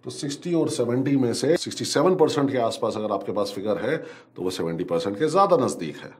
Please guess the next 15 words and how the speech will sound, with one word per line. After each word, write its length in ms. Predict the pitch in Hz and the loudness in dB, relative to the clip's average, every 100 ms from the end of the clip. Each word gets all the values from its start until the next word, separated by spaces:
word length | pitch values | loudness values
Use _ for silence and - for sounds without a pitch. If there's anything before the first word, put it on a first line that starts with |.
| _ _ _ _ _ _ _ - | _ _ _ _ _ _ _ -6
Next 320 | 123 123 - | -2 -2 -2
question, 400 | 76 - - - _ _ _ _ | -6 -6 -14 -18 _ _ _ _
if 140 | 156 139 | -6 -2
the 100 | 143 | 0
visitors 580 | 135 143 196 214 202 - | 2 2 2 2 2 0
go 240 | 139 185 185 | 2 4 4
to 80 | 175 - 123 | -2 -4 -2
amusement 920 | 139 135 143 185 175 151 190 190 - - - | -2 0 0 2 0 0 2 2 2 -6 -4
park, 460 | 104 80 - - - - - _ _ _ _ _ _ _ _ _ _ _ | -2 -2 -6 -16 -20 -20 -20 _ _ _ _ _ _ _ _ _ _ _
the 160 | - - 113 | -8 -6 -2
entry 400 | 131 - 175 165 | -2 -2 -4 -4
fees 340 | - 151 147 | -4 -6 -6
for 200 | - 147 120 | -2 0 0
Malaysia 560 | 92 92 104 - - 147 | -4 -2 -2 -4 -2 0
visitor 400 | 120 110 - 117 | 0 -4 -4 -4